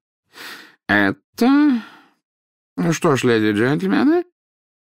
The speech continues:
это весьма любопытное зельице под названием «Феликс Фелицис». Насколько я понимаю»,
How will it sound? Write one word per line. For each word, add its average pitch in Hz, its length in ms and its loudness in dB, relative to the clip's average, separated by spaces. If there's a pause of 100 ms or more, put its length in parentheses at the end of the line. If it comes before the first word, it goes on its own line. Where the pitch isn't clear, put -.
(200)
это 170 200 0
весьма 160 380 0
любопытное 139 840 -2
зельице - 920 -4 (640)
под 123 160 -2
названием 165 680 0 (260)
«Феликс 185 540 -2
Фелицис». - 1080 -8 (840)
Насколько 139 500 -2
я 104 140 0
понимаю», 95 720 -4